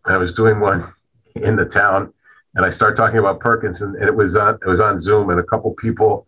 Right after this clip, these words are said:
I see them nodding their heads, and I said, "What are you nodding?" They said, <laughs> "She's from our town." <laughs> So, you know, I, I make, I make my rounds. I go all around the state, so.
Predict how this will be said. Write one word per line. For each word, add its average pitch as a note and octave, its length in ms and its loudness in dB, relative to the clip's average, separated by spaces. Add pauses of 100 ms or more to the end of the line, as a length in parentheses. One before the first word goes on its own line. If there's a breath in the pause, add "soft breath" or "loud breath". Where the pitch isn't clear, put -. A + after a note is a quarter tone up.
I F#2+ 80 0
see A#2 160 -2
them F#2+ 200 0
nodding G2+ 320 2
their F#2 160 2
heads, A2 380 0 (320)
and F#2+ 120 -4
I G2 60 0
said, G#2+ 160 0
"What A#2+ 120 2
are B2 40 0
you A2+ 80 2
nodding?" A2+ 340 0
They F#2 80 -6
said, F#2+ 200 -8 (120)
<laughs> B2 220 -2
"She's - 340 0
from A2 160 0
our A2+ 160 2
town." G2+ 500 -2
<laughs> A#2 320 0
So, - 380 -2 (320 soft breath)
you A2 60 2
know, G#2+ 140 4
I, G2+ 180 0 (100)
I G2 100 0
make, C3+ 300 -2
I G#2+ 120 2
make C3+ 220 0
my E3 160 0
rounds. A#2+ 440 2
I G2+ 100 0
go G2 160 -4
all A2+ 180 0
around G#2 240 0
the F#2 80 -6
state, - 400 -6
so. E2+ 300 -8